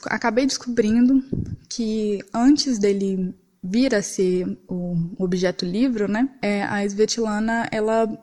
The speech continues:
publicou vários trechos, né, porque, assim, voltando um pouco, né, o livro ele é uma, uma série de relatos reunidos de mulheres que atuaram na Segunda Guerra Mundial.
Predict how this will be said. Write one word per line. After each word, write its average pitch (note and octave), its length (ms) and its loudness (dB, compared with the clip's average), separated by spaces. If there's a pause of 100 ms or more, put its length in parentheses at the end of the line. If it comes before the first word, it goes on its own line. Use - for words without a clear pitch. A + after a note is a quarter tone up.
(140)
publicou A#3 720 2 (160)
vários A3+ 440 2
trechos, G3+ 600 -2
né, A#3 280 0
porque, G#3 200 -6 (320)
assim, A3 320 0
voltando A3 460 2
um A3+ 60 6
pouco, F#3+ 300 -6
né, A3 120 -2 (400)
o - 40 -4
livro A3+ 260 2
ele A#3+ 120 4
é A#3+ 40 2
uma, A#3+ 440 2
uma A3+ 120 0
série A3+ 240 0
de B3+ 120 -2
relatos A#3 440 2
reunidos A3+ 1000 2 (520)
de - 140 -2
mulheres A3+ 400 6
que - 100 -8
atuaram G#3 400 -2
na G#3+ 100 -2
Segunda A3 360 -2
Guerra G#3 200 0
Mundial. A3 520 4